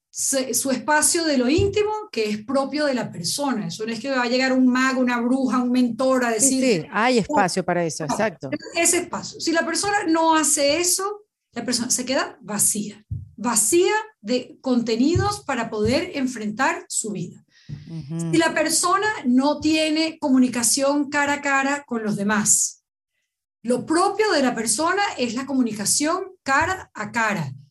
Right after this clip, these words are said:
Speaker 1: En otros momentos no se podrá, pero
Speaker 2: Ujú.
Speaker 1: la persona no puede convivir sin la mirada del otro.
Speaker 2: Ujú.
Speaker 1: Todo el mundo, todo el mundo.
Speaker 2: Estamos
Speaker 1: ¿Ok?
Speaker 2: claros.
Speaker 1: Eso es propio de la persona. Si la persona no sale a la naturaleza,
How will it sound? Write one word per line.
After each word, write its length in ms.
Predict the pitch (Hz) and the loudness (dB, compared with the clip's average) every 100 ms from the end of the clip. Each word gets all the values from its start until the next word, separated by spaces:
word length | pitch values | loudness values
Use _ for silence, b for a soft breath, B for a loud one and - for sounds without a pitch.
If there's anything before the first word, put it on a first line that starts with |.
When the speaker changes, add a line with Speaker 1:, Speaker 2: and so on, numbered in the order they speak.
| _ - | _ -6
Speaker 1:
En 120 | 214 | -2
otros 200 | 202 254 | 0 2
momentos 340 | 269 226 311 | 2 2 0
no 100 | 311 | -2
se 140 | 277 262 | -2 -2
podrá, 600 | 214 202 233 247 220 - _ _ _ _ | -4 -2 0 0 -4 -18 _ _ _ _
pero 200 | - - | -2 0
Speaker 2:
Ujú. 80 | - | 2
Speaker 1:
la 80 | 185 | 0
persona 380 | - - 254 302 | -2 -4 -2 2
no 280 | 302 320 - | 2 2 0
puede 440 | 320 349 403 - | 2 2 0 -2
convivir 720 | 254 214 202 202 269 349 381 - | -2 -2 0 2 2 0 -2 -6
sin 280 | - 247 208 | -4 -2 -2
la 80 | |
mirada 600 | 185 175 190 240 339 - - | -4 -4 -2 0 -2 -6 -12
del 220 | 170 190 | -8 -2
otro. 460 | 254 - 254 156 123 - b b | 0 0 -2 -4 -8 -12 b b
Speaker 2:
Ujú. 380 | 123 165 165 151 | -10 -4 -4 -2
Speaker 1:
Todo 180 | 302 311 | -4 -4
el 100 | 277 | -4
mundo, 440 | 254 185 147 - - | -4 -4 -6 -12 -10
todo 240 | - 233 170 | -4 -2 -4
el 100 | 170 | -10
mundo. 320 | 185 165 151 - _ b b b | -8 -8 -10 -18 _ b b b
Speaker 2:
Estamos 220 | 175 165 | -2 2
Speaker 1:
¿Ok? 60 | 247 | 4
Speaker 2:
claros. 240 | 285 139 | 2 2
Speaker 1:
Eso 160 | 277 - - | 0 -2 0
es 260 | 311 - - | 0 -2 -4
propio 500 | 311 349 370 359 370 | 0 2 2 0 0
de 140 | 214 233 | -2 -2
la 140 | 214 | -2
persona. 500 | 208 - 226 185 151 - B B B | -4 -4 -4 -4 -4 -8 B B B
Si 160 | 302 | 2
la 140 | 285 294 | 4 2
persona 440 | 277 - 349 381 392 254 | 0 2 2 2 0 2
no 260 | 254 302 | 4 4
sale 440 | - - 311 320 330 | 4 4 4 4 2
a 100 | - | 0
la 100 | 254 | 0
naturaleza, 880 | 220 214 226 202 208 226 226 - | -2 -2 -2 0 0 2 2 0